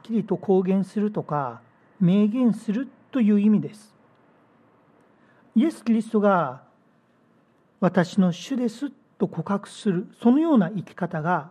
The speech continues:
私たちの新しい信仰であるということです。私たちはこの新しい信仰を持って生きる神のものとされた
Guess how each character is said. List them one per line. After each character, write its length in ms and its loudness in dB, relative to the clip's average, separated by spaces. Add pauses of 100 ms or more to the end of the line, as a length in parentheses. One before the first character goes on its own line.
私 320 -2
た 120 -6
ち 100 -4
の 180 0
新 280 -4
し 200 -8
い 40 -2
信 320 0
仰 260 -2
で 80 -2
あ 60 -2
る 80 -8
と 100 -12
い 40 -4
う 40 -8
こ 120 -12
と 120 -6
で 120 -10
す。 180 -20 (1120)
私 300 0
た 100 -2
ち 140 -6
は 400 0 (720)
こ 120 2
の 220 2 (640)
新 340 -2
し 180 -8
い 40 -8
信 320 -2
仰 260 -4
を 40 0
持 120 0
っ 40 -4
て 540 -4
生 80 -8
き 160 -4
る 160 -8 (340)
神 260 2
の 100 -2
も 140 -6
の 140 -4
と 120 -8
さ 180 -10
れ 120 -6
た 320 -6